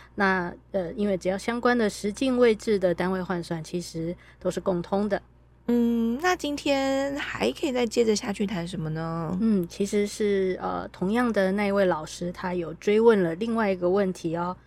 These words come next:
Speaker 1: 呃，这是很厉害的问题。他说啊，“我想要教小孩哦，让他去推想啊，因为已经知道公尺跟公分的关系是一百倍，就是一百公分会等于一公尺嘛。好，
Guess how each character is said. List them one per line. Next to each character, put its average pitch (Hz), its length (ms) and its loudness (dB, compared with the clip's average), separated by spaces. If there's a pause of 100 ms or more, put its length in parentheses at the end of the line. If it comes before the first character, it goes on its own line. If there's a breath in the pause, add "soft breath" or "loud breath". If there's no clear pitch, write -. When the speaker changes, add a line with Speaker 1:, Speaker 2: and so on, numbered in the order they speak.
(320 loud breath)
Speaker 1:
呃， 165 240 -10 (100)
这 175 160 -8
是 175 120 -12
很 175 260 -4
厉 190 140 0
害 196 180 -4
的 180 100 -2
问 180 220 0
题。 - 220 -16 (500 loud breath)
他 208 80 -4
说 226 180 4
啊 214 140 6
，“我 196 80 4
想 214 160 -2
要 220 100 2
教 220 220 -2
小 190 260 -2
孩 165 360 -8
哦， 170 180 -10
让 202 160 -4
他 196 340 -4 (600 soft breath)
去 - 120 -4
推 269 300 4
想 220 280 -2
啊， - 260 -20
因 240 140 0
为 254 220 2 (100)
已 233 80 0
经 277 180 2
知 277 160 -4
道 240 500 2 (540)
公 311 180 6
尺 196 220 0
跟 190 220 2
公 202 200 4
分 196 180 4
的 185 120 2
关 170 180 0
系 170 160 0
是 170 280 -2
一 180 100 0
百 156 220 -6
倍， 160 340 -6
就 165 180 -6
是 160 260 -10 (100)
一 247 100 0
百 - 100 -8 (120)
公 190 160 2
分 185 140 4
会 190 120 2
等 165 100 -4
于 175 40 -4
一 190 40 -4
公 208 220 0
尺 - 160 -10
嘛。 - 60 -20 (260)
好， - 100 -20